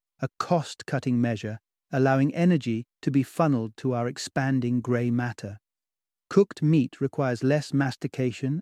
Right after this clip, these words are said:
and enzymatic work than its raw counterpart, less effort for the jaw and more nourishment for the brain. The energy efficiency of fire-softened roots and tubers was unmatched,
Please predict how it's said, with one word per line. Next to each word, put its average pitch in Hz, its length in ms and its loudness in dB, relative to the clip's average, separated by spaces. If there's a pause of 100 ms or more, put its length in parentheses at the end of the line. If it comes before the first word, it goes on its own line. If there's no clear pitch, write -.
and 127 180 0
enzymatic 139 680 2
work 117 400 -2
than 127 160 2
its 123 160 -2
raw 123 220 2
counterpart, 120 680 -4 (480)
less 135 300 0
effort 143 300 0
for 139 100 -2
the 120 140 -2
jaw 139 540 2 (120)
and 127 140 2
more 135 180 4
nourishment 127 580 2
for - 120 -6
the 117 100 -2
brain. 107 460 -2 (640)
The 151 160 6
energy 180 460 2 (120)
efficiency 180 680 0
of 156 100 0
fire-softened 156 720 0
roots 147 400 2
and 113 160 -2
tubers 151 480 2
was 123 160 -2
unmatched, 127 640 0